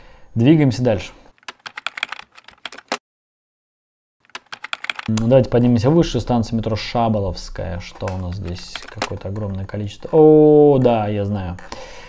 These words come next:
Смотрите, в чём прикол. Да, замечательно это. Короче, есть вот этот, э, дом, дом тридцать по улице Шаболовская,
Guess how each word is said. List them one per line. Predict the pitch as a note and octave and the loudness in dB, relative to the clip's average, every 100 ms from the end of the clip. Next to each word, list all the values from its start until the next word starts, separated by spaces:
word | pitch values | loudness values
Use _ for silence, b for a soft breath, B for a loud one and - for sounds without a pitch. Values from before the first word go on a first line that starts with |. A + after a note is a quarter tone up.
| B B - | B B -18
Смотрите, | - B2 B2+ B2+ D#3+ F#3+ F#3 F3+ E3+ D#3 | 0 4 4 6 4 6 4 4 4 4
в | |
чём | - C#3 C#3 C#3 C#3 | 4 2 4 6 4
прикол. | C3 A#2+ B2 A#2 A2 | 4 2 4 6 6
Да, | G#2+ A2+ A2+ A2 | 4 2 2 2
замечательно | G#2 G2+ A#2+ A#2 A2 | 0 -2 -2 -4 -4
это. | G#2+ G2+ G2+ G2 G2 F#2+ | -4 -4 -6 -4 -4 0
Короче, | C#3 C#3 A2 E2+ - - - - - - - - - - - | 4 4 2 -6 -16 -20 -20 -20 -20 -20 -20 -20 -20 -20 -6
есть | B2+ B2 C3+ C3+ - | 2 4 4 2 -4
вот | G#2 G#2+ | -4 0
этот, | A#2+ A2 F#2 - | 0 0 -4 -6
э, | G#2 G2 | -6 -2
дом, | A2 A2 C3 C#3 C3 G#2+ F2 - - | 2 4 6 8 6 4 -2 -10 -4
дом | A2 A2 B2+ A#2+ | 0 4 6 4
тридцать | - B2 C3 A#2 - G2+ | 0 2 2 2 -4 -8
по | G2 | -2
улице | G#2+ A2 G2+ - | 0 0 -2 -6
Шаболовская, | F#2 - A#2+ A2+ F#2 - - G2 | -10 -2 -2 0 -4 -8 -12 -12